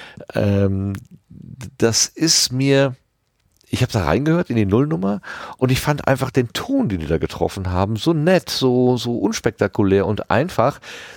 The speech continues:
dass ich den hier einfach mal vorstellen möchte. Ähm, ich weiß nicht, wer der S P D nahesteht. Äh, heute gab's da wieder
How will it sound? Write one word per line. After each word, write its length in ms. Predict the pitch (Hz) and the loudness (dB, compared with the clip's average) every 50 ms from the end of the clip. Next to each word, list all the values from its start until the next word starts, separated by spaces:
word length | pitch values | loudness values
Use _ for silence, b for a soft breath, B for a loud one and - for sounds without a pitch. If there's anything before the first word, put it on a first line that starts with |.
| B _ | B _
dass 180 | - 127 - - | -2 -2 0 -2
ich 140 | 123 - - | -6 -2 0
den 160 | 131 123 117 | 0 2 2
hier 320 | 113 120 147 135 - - | 2 2 2 2 2 0
einfach 240 | 101 107 - 117 101 | -2 -2 -2 -2 -4
mal 160 | 101 107 104 | -2 -2 -2
vorstellen 580 | - - - 95 - - - 87 85 82 80 76 | -2 -2 -2 -4 -2 0 0 0 0 0 -2 -2
möchte. 460 | 78 80 80 - - 120 123 135 131 B B B B B B B B B _ | -2 -2 -4 0 0 0 0 0 -4 B B B B B B B B B _
Ähm, 560 | - 85 92 90 92 95 92 90 85 80 76 - - - - - - | -2 0 0 0 0 -2 -4 -4 -6 -8 -12 -16 -18 -20 -20 -18 -18
ich 360 | - - 64 80 117 110 - | -16 -12 -6 -4 -4 -2 2
weiß 220 | - 131 127 - | 0 0 2 0
nicht, 180 | 117 107 92 - | -2 -4 0 0
wer 80 | 101 98 | 2 2
der 140 | 98 90 | 2 2
S 100 | 90 98 | 0 -2
P 140 | - - 98 | -2 -4 -2
D 160 | - 101 107 | 0 0 0
nahesteht. 840 | 98 95 92 92 95 92 - - - 85 90 92 82 - - - - - | 2 2 2 2 2 0 -2 -2 0 2 2 2 0 -2 -8 -12 -8 -2
Äh, 280 | - 95 90 87 85 82 82 87 85 | 0 0 2 2 0 -2 -4 -6 -6
heute 280 | 82 90 98 95 - 90 | -2 -2 -2 0 2 2
gab's 240 | 90 90 - - - | 2 2 2 2 0
da 140 | 95 82 | 0 0
wieder 440 | 90 82 85 85 82 80 80 76 71 | 0 0 2 2 4 4 2 0 -2